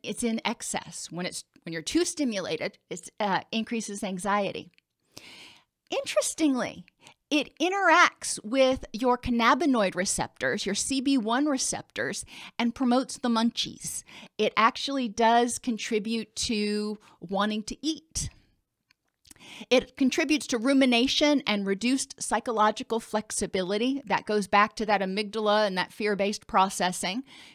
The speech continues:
You know, your brain is saying, "We need to focus on this fear thing," so we, you know, aren't taken unawares. It can cause delirium, confusion, headache, or drowsiness,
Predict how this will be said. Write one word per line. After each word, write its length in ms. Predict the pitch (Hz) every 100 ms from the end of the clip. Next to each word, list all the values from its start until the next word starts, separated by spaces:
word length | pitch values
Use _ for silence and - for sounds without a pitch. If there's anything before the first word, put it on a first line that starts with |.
| _
You 120 | 190
know, 80 | 160
your 160 | 175
brain 340 | 175 185 196 208
is 140 | 202
saying, 340 | - 196 185
"We 140 | 175 196
need 160 | 214
to 80 | 247
focus 440 | - 226 247 240 233
on 200 | 226 220
this 180 | 233
fear 340 | - 254 269 294
thing," 460 | - 196 196 214 - - - -
so 160 | 220
we, 460 | 202 226 214 202 -
you 160 | - 202
know, 160 | 170 -
aren't 240 | 202 -
taken 580 | 233 208 208 196 196 208 _
unawares. 760 | 196 190 190 202 156 170 - - _ _ - _ _ _ - -
It 100 | 220
can 160 | 240 269
cause 280 | 285 254 247
delirium, 600 | 226 233 254 294 285 285
confusion, 680 | 254 226 247 247 247 269 254
headache, 520 | - 240 220 240 247
or 60 | 185
drowsiness, 880 | 180 185 220 254 233 233 240 -